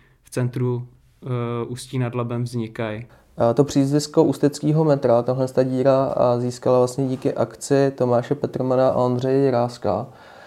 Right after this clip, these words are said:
Speaker 2: A Tomáš Petrman je architekt a Ondřej Jiráska student grafického designu.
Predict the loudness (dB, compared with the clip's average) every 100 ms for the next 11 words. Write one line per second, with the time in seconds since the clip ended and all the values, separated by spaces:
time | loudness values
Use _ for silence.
0 | -20 -20 _ 0 2 2 0 -2 -2 -2
1 | -2 -2 -2 0 0 -2 -4 -6 -6 -4
2 | -4 -2 -2 -2 -2 -4 -6 -10 -6 -4
3 | -4 -6 -8 -8 -6 -4 -2 -2 -2 -2
4 | -6